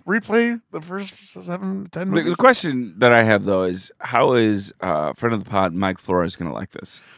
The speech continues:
Speaker 1: So Mike Flores is gonna love this because it's, it, it, it does ratchet up the action and the, uh, silliness. Uh, and, and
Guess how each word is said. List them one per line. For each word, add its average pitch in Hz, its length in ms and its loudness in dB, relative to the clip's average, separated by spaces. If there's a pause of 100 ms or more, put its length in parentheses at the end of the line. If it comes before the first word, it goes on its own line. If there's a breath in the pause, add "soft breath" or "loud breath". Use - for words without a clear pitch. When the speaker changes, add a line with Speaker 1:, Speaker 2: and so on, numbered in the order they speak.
Speaker 1:
So 117 220 6
Mike 127 260 4
Flores 107 420 6
is 104 160 -2
gonna 104 160 2
love 95 260 0
this 71 240 -10
because 92 540 -2
it's, 107 340 -6
it, 113 260 -4
it, 107 220 -4
it 104 240 -4
does 123 240 2
ratchet 104 460 0
up 101 260 -2
the 98 220 -4
action 95 580 -4
and 92 240 -4
the, 90 320 -6 (420)
uh, 98 220 -4
silliness. 107 720 -2 (120)
Uh, 90 240 -6 (220)
and, 120 100 -2
and 120 340 0